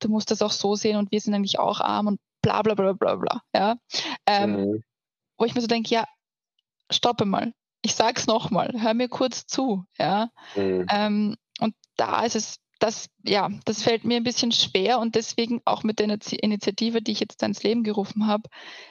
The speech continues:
Speaker 1: ich, ich möchte nicht mehr darauf warten, dass das sich rundherum verbessert. Die
Speaker 2: Mhm.
Speaker 1: Frauen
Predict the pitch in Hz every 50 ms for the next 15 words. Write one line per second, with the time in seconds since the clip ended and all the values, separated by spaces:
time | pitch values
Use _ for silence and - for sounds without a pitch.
0 | - - _ _ _ _ - 226 - - - _ _ _ _ _ _ _ _ _
1 | _ _ _ - 233 - - 226 208 208 214 233 226 - - - 254 254 233 226
2 | 220 226 226 - - - - 233 226 233 233 226 220 214 220 - - - 87 87
3 | - - - 220 214 208 208 208 - - _ _ _ _ - 214 202 - - -
4 | - - 214 - - - 226 226 226 - 220 208 202 202 208 214 - 214 196 -
5 | - - - - - - - - - - _ _ - - - - - - _ _
6 | _ - 196 196 190 185 185 180 180 185 185 196 196 190 202 196 202 214 220 233
7 | 240 247